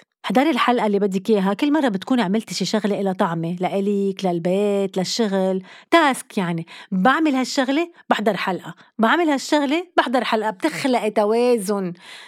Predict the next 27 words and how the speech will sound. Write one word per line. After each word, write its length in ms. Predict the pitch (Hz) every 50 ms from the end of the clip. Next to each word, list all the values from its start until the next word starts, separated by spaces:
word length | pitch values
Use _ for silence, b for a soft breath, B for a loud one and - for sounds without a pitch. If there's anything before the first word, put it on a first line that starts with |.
| B B
ما 120 | 233 254 277
بصير 320 | 277 359 - - 311 294
في 220 | 220 - 262 240 247
أشياء 240 | - - - 214
متراكمة 460 | 214 196 - 214 220 214 208 - 202 180
عليكي. 480 | 190 190 196 190 180 185 - 175 175 180 _ _ B B B B
بعدين 240 | 190 202 214 254 277
في 100 | - 240
تطبيقات 640 | - 214 196 208 202 233 233 262 269 254 247 254 -
بتعطيكي 520 | - - 277 226 - - 349 349 339 277
إنذار، 420 | 302 302 311 247 370 359 349 330 320 - _ B B B B B B
إنذار 380 | 285 285 247 269 349 349 339 294
من 120 | 277 269
بعد 180 | 247 277 285 254
ما 80 | 262
تكوني 260 | 254 - - 330 311 -
قاطعتي 400 | - 240 240 294 302 302 - 262
المدة 340 | 233 233 254 233 214 233
اللي 120 | 220 208 208
ما 180 | 214 233 262
لازم 460 | 277 320 330 330 330 320 240 262 247 220
تتعديها 640 | - - - 170 180 185 180 190 214 214 220 214
لحضور 380 | 208 196 - - 196 185 196 190
المسلسلات. 720 | 185 190 180 180 - 175 170 - - 165 160 147 - - B B B B B B B
وإذا 200 | - 190 156 185
عوصت 600 | 165 160 170 202 202 196 190 175 - 185 185 -
معك 260 | 190 165 160 160 156